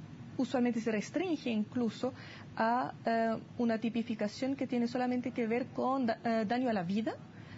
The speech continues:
y integridad personal. Y la Corte aquí lo recuerda en relación a los hechos, diciendo,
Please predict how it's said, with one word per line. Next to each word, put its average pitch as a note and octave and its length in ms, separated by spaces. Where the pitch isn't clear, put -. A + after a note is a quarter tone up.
y C4 140
integridad G3 520
personal. A3 520
Y G#3+ 80
la G3+ 100
Corte C4+ 260
aquí C#4+ 220
lo E4 140
recuerda D4 520
en E4+ 200
relación C4+ 420
a G#3+ 60
los G#3 180
hechos, A3 300
diciendo, A3 440